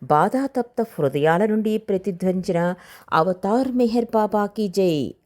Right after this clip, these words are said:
అనే జయ జయ ధ్వానాల మధ్య సమాధిలో నిక్షిప్తం చేశారు. ఆ రోజు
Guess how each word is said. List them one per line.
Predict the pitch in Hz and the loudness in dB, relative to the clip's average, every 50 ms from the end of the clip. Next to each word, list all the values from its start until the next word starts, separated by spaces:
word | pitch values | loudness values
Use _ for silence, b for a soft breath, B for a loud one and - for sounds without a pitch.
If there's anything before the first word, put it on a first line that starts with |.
| _ - | _ -6
అనే | 143 127 131 139 147 214 330 370 _ _ _ b b b b b b 156 | -6 -4 -2 -2 -2 -2 -4 -6 _ _ _ b b b b b b 0
జయ | - 185 202 240 262 | 2 4 4 4 4
జయ | 254 269 262 254 | 2 2 2 2
ధ్వానాల | 240 - - 156 147 143 143 147 156 185 202 | 2 -2 -4 -4 -4 -2 0 0 0 0 0
మధ్య | 190 185 175 - - 160 143 135 - - b b b b b b | 0 0 -2 -2 -2 -2 -2 -2 -4 -10 b b b b b b
సమాధిలో | - - 147 143 147 139 143 135 143 135 139 147 170 220 | -2 -2 0 0 2 -2 0 0 0 2 2 2 2 2
నిక్షిప్తం | 196 156 143 143 143 139 _ - - 233 233 - - 247 262 233 - | 0 -4 -2 -2 -4 -4 _ -6 -6 -6 -6 -2 -2 -2 -2 0 -2
చేశారు. | 139 135 - 147 135 135 139 135 - - _ _ _ _ _ _ _ _ _ - | -2 -2 0 0 0 2 0 0 -4 -6 _ _ _ _ _ _ _ _ _ -6
ఆ | 143 139 131 | -4 -2 0
రోజు | 135 135 135 - 160 185 269 370 | 0 -2 -2 0 0 -2 -2 -2